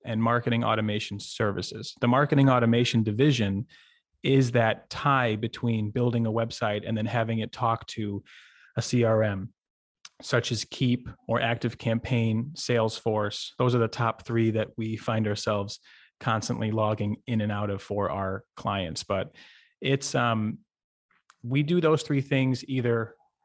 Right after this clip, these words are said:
for one client, or we can treat them all as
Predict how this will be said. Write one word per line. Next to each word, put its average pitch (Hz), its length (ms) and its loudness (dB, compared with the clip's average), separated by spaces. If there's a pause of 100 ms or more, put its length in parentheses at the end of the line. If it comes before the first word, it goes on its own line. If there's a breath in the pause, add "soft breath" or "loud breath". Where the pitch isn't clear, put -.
(140)
for 117 160 -4
one 127 300 2
client, 175 560 2
or 120 160 0
we 123 120 0
can 120 180 -2
treat 131 260 -4
them 120 160 0
all 120 260 2
as 110 200 -4